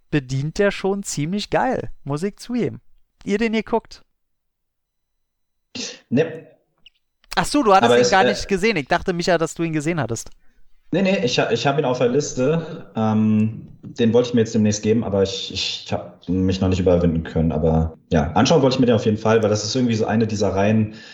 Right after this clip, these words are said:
Speaker 2: ich würde jetzt nicht sagen, dass ich großer Fan davon bin, aber zumindest gab's so ein, zwei davon, die mir damals schon gut gefallen haben.
Speaker 1: Okay, welche,
Speaker 2: Ah.
Speaker 1: welche findest du gut?
Speaker 2: Ah, ich glaube, der erste, der mich so richtig abgeholt hat, das mag aber am Alter und so, also das Original war nicht der erste, den ich geguckt hab zum Beispiel.
Speaker 1: Mhm.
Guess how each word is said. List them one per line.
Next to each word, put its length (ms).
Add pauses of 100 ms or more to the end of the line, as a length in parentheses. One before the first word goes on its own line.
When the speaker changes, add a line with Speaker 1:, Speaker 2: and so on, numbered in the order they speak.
(140)
Speaker 2:
ich 100
würde 140
jetzt 220
nicht 80
sagen, 180
dass 120
ich 40
großer 260
Fan 220
davon 360
bin, 200
aber 180
zumindest 340
gab's 180
so 100
ein, 220
zwei 240
davon, 320
die 80
mir 140
damals 280
schon 120
gut 120
gefallen 380
haben. 400 (240)
Speaker 1:
Okay, 280
welche, 260
Speaker 2:
Ah. 20
Speaker 1:
welche 240
findest 180
du 60
gut? 220 (180)
Speaker 2:
Ah, 200 (240)
ich 160
glaube, 380
der 140
erste, 360
der 160
mich 160
so 120
richtig 300
abgeholt 500
hat, 140
das 140
mag 200
aber 160
am 140
Alter 400
und 80
so, 140
also 340 (240)
das 160
Original 380
war 80
nicht 160
der 80
erste, 260
den 120
ich 100
geguckt 320
hab 140
zum 120
Beispiel. 380
Speaker 1:
Mhm. 180